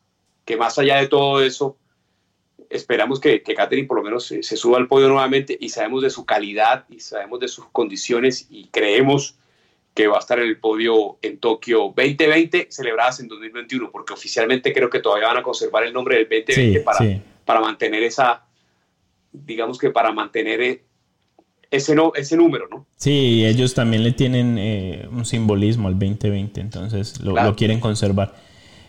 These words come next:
Speaker 2: Bueno, Pipe, ¿qué más podemos decir de Catherine Ibargüen?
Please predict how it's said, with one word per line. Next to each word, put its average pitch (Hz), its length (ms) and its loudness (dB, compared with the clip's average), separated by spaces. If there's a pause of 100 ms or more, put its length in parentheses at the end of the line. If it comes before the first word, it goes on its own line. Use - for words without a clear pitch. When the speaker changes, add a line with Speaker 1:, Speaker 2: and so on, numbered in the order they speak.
(380)
Speaker 2:
Bueno, 123 240 2
Pipe, 120 260 0
¿qué 123 100 2
más 131 200 2
podemos 135 260 2
decir 117 240 4
de 123 100 2
Catherine 123 420 2
Ibargüen? 113 380 2